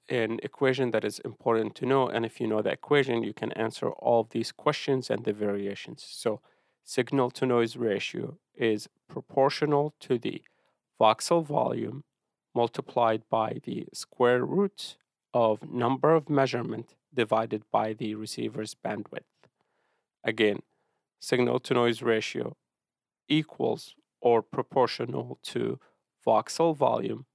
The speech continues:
multiplied by the square root of number of measurement divided by the receiver's bandwidth.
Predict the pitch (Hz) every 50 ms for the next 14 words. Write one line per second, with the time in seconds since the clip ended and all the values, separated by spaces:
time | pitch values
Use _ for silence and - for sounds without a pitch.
0 | _ _ _ _ _ _ - - 117 113 - - - _ - - 117 110 110 110
1 | 110 _ - 110 110 110 113 110 - - 110 117 117 - _ _ _ _ _ _
2 | _ _ - - - - - - 123 120 127 147 170 170 139 120 117 117 - -
3 | - - _ _ _ _ _ _ _ _ _ - 120 113 110 104 113 113 117 113
4 | 127 131 127 123 123 123 120 120 117 - 127 123 127 139 143 160 160 170 175 175
5 | 170 - - _ _ _ 131 127 113 117 110 107 107 110 110 110 _ - 107 107
6 | 107 107 110 - _ _ _ _ _ - 120 113 110 110 110 - - _ _ _
7 | _ _ _ _ _ _ _ _ _ _ _ _ _ _ - 127 123 - - 120
8 | 110 110 107 107 110 - - - - 104 - - - - - _